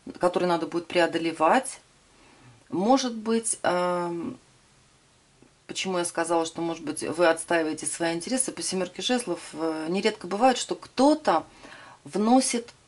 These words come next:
я бы сказала, смуту, кто-то вмешивается или нарушает привычный, спокойный ход течения вашей жизни. Но вы по восьмёрке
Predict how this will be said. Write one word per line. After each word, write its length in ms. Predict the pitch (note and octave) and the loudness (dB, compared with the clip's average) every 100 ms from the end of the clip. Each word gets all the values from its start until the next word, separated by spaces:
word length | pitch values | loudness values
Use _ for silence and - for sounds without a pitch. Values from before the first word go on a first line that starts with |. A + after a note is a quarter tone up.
| - | -6
я 120 | G3 | -2
бы 80 | A3 | -2
сказала, 400 | G3+ G3 G3 G#3 | 0 2 4 2
смуту, 580 | G3 - F#3 G#3 F3 - | 2 0 0 0 0 -4
кто-то 520 | - - B3 A#3+ A3 - | -6 -2 0 2 2 0
вмешивается 840 | E3+ G3 C4+ C4 G3+ F#3 F3+ - | -2 2 4 2 0 -2 -2 0
или 200 | F#3 G#3 | 0 0
нарушает 840 | G#3 G#3 A3 G#3+ - B3 C4 C4 C4 - - - | 0 0 0 0 2 6 6 4 -2 -10 -20 -4
привычный, 880 | G#3+ F3 A3+ A#3+ - A3 A3 G#3+ G#3+ | -4 0 0 0 0 0 0 0 -2
спокойный 640 | - F#3+ F#3+ G#3+ G3+ G3 | 0 0 2 0 0 -2
ход 300 | - G3 G3 | -2 -2 -2
течения 500 | E3 - F3+ F#3+ F3 | -2 -2 -2 0 0
вашей 320 | E3 D#3+ D3+ | 0 0 -2
жизни. 460 | - C3+ B2 - A#2+ - _ - - - - | -4 -8 -8 -10 -14 -16 _ -18 -16 -16 0
Но 340 | A#3+ A#3+ B2+ - - _ - | 4 6 4 -4 -20 _ -8
вы 240 | A3 G#3+ | -2 -2
по 120 | - | 2
восьмёрке 760 | D#3 - C4+ C#4+ - A3+ G#3+ | 0 4 4 2 2 0 0